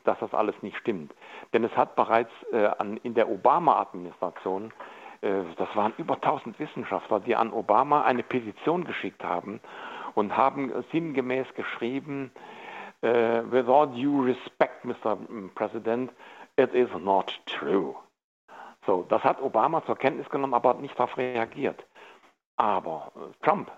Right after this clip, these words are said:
der hat darauf rea-, sich daran erinnert, hat darauf reagiert und sagt, „Wenn so viele Wissenschaftler das sagen, dann wird da wohl was dran sein.“ Obwohl ich dazu sagen muss, dass die Zahl der Wissenschaftler, äh, eigentlich uninteressant ist,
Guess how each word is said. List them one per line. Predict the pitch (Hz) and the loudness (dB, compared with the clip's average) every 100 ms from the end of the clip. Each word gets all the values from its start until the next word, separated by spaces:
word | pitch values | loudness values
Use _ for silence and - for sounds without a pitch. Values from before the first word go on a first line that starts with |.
| - | -10
der | - | -10
hat | 101 | -6
darauf | 110 113 - | -4 -4 -4
rea-, | 127 | -6
sich | - - | -8 -8
daran | 110 98 | -4 -4
erinnert, | 104 135 | -4 -6
hat | 123 | -4
darauf | 135 123 | -6 -6
reagiert | 135 127 147 117 | -10 -6 -4 -4
und | 92 | -2
sagt, | 98 | -4
„Wenn | 95 90 | -4 -4
so | 110 | -4
viele | 123 123 98 | -4 -4 -6
Wissenschaftler | - - 120 - | -8 -8 -6 -4
das | 98 - | -4 0
sagen, | 98 95 135 - - - - - | 2 2 -2 -8 -14 -14 -16 -6
dann | 104 95 | -6 -2
wird | 123 - | -2 0
da | 98 | 0
wohl | 101 | 0
was | 101 - | -4 -2
dran | 127 147 | -2 0
sein.“ | 110 87 - - - - | -4 -6 -8 -10 -10 0
Obwohl | 113 - 127 147 156 151 | 0 0 -2 2 2 0
ich | 143 - | -4 0
dazu | 123 - 135 143 | 0 0 -6 0
sagen | 139 131 139 | 4 4 2
muss, | 143 139 - - - - - | 0 -2 -6 -18 -18 -18 0
dass | 113 - | 0 0
die | - 98 - | -8 -12 0
Zahl | 156 214 196 | 4 6 6
der | 117 92 | 6 2
Wissenschaftler, | 104 - 101 107 95 - 101 87 - - - - - | 0 -6 0 2 2 0 -4 -6 -10 -20 -18 -8 2
äh, | 113 117 | 4 6
eigentlich | 120 127 - 120 - | 4 2 -2 -8 2
uninteressant | 180 170 110 98 98 82 78 | 2 2 -4 -4 -4 -4 -8
ist, | 82 | -14